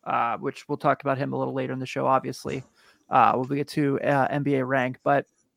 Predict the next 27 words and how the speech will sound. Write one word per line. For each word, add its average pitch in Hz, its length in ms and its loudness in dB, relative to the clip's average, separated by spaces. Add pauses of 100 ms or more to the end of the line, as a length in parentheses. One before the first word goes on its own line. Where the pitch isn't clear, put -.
(420)
yeah, 175 300 12
it's, - 280 -4
it's - 140 -4
gonna 196 160 6
be 180 80 10
a 175 60 8
special 165 360 2
thing, 143 300 2
man. 127 320 -2
If, 131 180 -4
uh, 139 220 8
if - 40 -8
there's 170 260 8
a 175 40 -2
kid 175 220 2
that 175 120 4
can 170 120 0
do 165 180 6
it, 180 200 6 (460)
I 143 100 0
can't 160 240 2
wait 156 160 2
to 151 60 -6
see 151 160 -4
who 147 120 4
it 135 80 4
is. - 400 -6